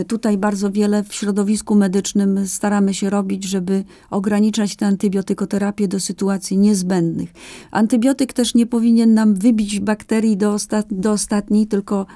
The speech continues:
zmniejszyć ich ilość do takiego momentu, żeby nasza immunologia sobie z resztą poradziła. Takie także jest tendencja do skracania terapii w tej chwili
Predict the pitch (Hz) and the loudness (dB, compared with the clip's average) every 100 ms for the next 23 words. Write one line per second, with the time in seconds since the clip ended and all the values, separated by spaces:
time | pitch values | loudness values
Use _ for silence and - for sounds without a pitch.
0 | - 185 214 220 220 208 - 196 220 202 | -4 2 4 4 2 -2 -4 -4 -2 0
1 | 190 202 208 - 196 196 196 196 226 226 | -2 -4 -4 -2 -2 0 2 2 2 0
2 | 208 190 196 202 208 196 196 190 196 190 | -2 0 0 0 -2 0 0 0 0 -2
3 | 196 196 190 190 190 190 190 196 190 175 | -2 -2 -2 -2 -4 -2 -4 -2 -4 -4
4 | 180 175 - - - 214 208 208 202 - | -6 -8 -10 -18 -10 -8 -4 -4 -4 -8
5 | 220 180 196 190 185 - 202 226 220 208 | -8 -6 -4 -4 -4 -2 0 2 0 -2
6 | 190 190 - 208 208 202 190 190 202 190 | -4 -4 -4 -4 -2 -2 -2 -2 -4 -6
7 | 185 180 - 185 175 - 180 208 | -8 -12 -8 -8 -6 -4 -2 -2